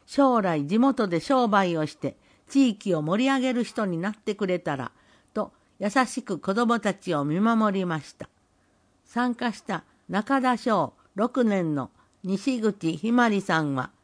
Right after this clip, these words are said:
たくさんのお客さんが来てくれて、思っていた以上に売れて楽しい、と満面の笑顔で話してくれました。写真が二枚あります。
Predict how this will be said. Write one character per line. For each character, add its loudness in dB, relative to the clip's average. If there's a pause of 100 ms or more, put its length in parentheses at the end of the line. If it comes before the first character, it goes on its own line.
(340)
た -2
く -6
さ 0
ん -2
の -2
お -2
客 -2
さ 0
ん 0
が -2
来 -20
て -4
く -4
れ 0
て、 -8 (300)
思 2
っ -2
て -2
い 2
た 0
以 0
上 4
に 0
売 0
れ 0
て -4
楽 0
し -12
い、 -6 (340)
と -2 (300)
満 2
面 4
の 4
笑 0
顔 4
で -2
話 -2
し -20
て -4
く -2
れ 0
ま -8
し -20
た。 -18 (800)
写 -2
真 0
が 0
二 4
枚 0
あ -2
り -2
ま -4
す。 -20